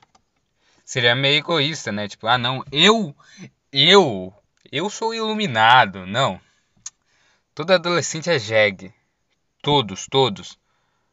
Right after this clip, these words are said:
Mas eu não. Ora porra, meu filho! <laughs> Muito provavelmente,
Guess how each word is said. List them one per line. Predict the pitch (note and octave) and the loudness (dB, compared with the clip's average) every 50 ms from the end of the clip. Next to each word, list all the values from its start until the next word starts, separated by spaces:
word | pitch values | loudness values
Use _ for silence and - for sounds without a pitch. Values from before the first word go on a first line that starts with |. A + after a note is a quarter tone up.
| _ _ _ _ _ _ _ _ _ | _ _ _ _ _ _ _ _ _
Mas | - A#2 A2+ G#2+ G#2 G2 G#2+ | -6 -2 -2 -2 -2 -2 -4
eu | A#2 C#3+ | -4 -2
não. | E3 D#3+ A2+ F#2+ F#2+ - _ _ _ _ _ _ _ _ _ _ _ _ _ _ _ _ _ _ _ _ _ _ _ _ _ _ _ _ _ _ _ _ | -2 -2 -4 -6 -8 -12 _ _ _ _ _ _ _ _ _ _ _ _ _ _ _ _ _ _ _ _ _ _ _ _ _ _ _ _ _ _ _ _
Ora | - C#3+ D#3 E3+ F#3 F#3 F#3 F#3 F#3 | 4 8 10 10 10 10 10 8 8
porra, | F3 _ - F3+ G3 G#3 G#3+ G#3+ G3+ G3 G3+ G#3 G#3 G#3 | 8 _ 4 6 8 10 10 10 8 8 8 10 10 10
meu | G#3 G#3 G3+ G3 F3 | 10 8 6 6 4
filho! | - - G3 G#3+ A3 A3 A3 G#3+ G3 E3+ D3 B2+ G#2+ F#2 - - - - - - - - - _ _ _ - - _ _ _ _ _ _ _ _ _ _ _ _ _ _ _ _ F#3 G#3 A3+ A#3+ A#3+ - - - - - - - - C#4+ - - | 2 -4 -2 0 2 4 6 6 6 4 4 2 0 -2 -6 -14 -20 -20 -20 -20 -20 -20 -20 _ _ _ -20 -20 _ _ _ _ _ _ _ _ _ _ _ _ _ _ _ _ -18 -18 -18 -18 -18 -20 -20 -20 -18 -16 -16 -14 -14 -12 -6 -2
<laughs> | F3 G3 C#3 - - F#3 D#3+ - _ _ _ _ _ _ _ _ - - - - - - - - - - _ _ _ _ _ - - - - - - _ _ _ _ _ _ _ _ _ _ G3 _ _ D3+ C#3+ _ _ _ _ _ _ _ _ _ _ _ _ _ _ _ _ _ _ _ _ _ _ _ _ _ _ A2+ | -2 -2 -2 -2 -2 -4 -4 -4 _ _ _ _ _ _ _ _ -20 -18 -18 -18 -18 -18 -18 -18 -20 -20 _ _ _ _ _ -20 -20 -20 -20 -20 -20 _ _ _ _ _ _ _ _ _ _ _ _ _ _ _ _ _ _ _ _ _ _ _ _ _ _ _ _ _ _ _ _ _ _ _ _ _ _ _ _ _ _
Muito | C3 C#3+ D3 E3+ G3 G#3 G3 F3 | -10 -6 -2 -2 -2 -2 -2 -2
provavelmente, | D#3 D#3 D3 C#3 C#3+ C#3 C3 C3 B2 A#2+ A#2+ B2+ C3+ B2+ A2 - - - - | 0 2 2 4 2 2 2 2 0 0 0 -2 -4 -4 -4 -8 -12 -16 -16